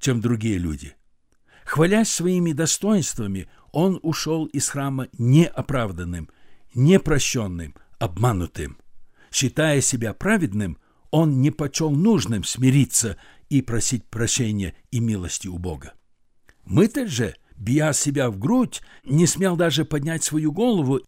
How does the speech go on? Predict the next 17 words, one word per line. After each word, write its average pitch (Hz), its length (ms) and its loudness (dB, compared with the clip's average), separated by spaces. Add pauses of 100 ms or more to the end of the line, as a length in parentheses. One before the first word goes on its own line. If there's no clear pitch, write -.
и 180 140 0
взывал 151 580 2
к 101 180 -4
Богу: 131 520 -2 (200)
«Боже, 127 580 4 (120)
будь 156 280 2
милостив 180 760 2
ко 127 120 -4
мне, 113 180 -2
грешнику». 92 600 -6 (540)
Это 196 240 0
было 113 240 0
покаяние, 156 680 -2 (380)
которое 135 400 0
дало 127 280 0
ему 165 300 -2
спасение, 107 720 -4